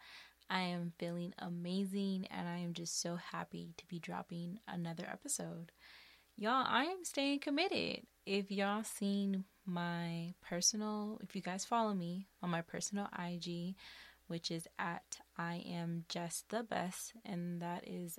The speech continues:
I A M J E S S T H A B E S S. You will see my, one of my latest I G T V videos where I'm just apologizing. Um,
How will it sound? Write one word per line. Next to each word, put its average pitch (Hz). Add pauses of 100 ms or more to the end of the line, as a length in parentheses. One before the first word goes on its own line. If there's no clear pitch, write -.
I 175
A 180
M 247 (260)
J 175
E 185
S 190
S 196 (520)
T 277
H - (180)
A 196 (260)
B 170 (180)
E 190
S -
S. 269 (440)
You 196
will 196
see 196
my, 175 (880)
one 311
of 403
my 226
latest 190
I 190
G 190
T 190
V 190
videos 180
where 180
I'm 180
just 175
apologizing. 185 (260)
Um, 175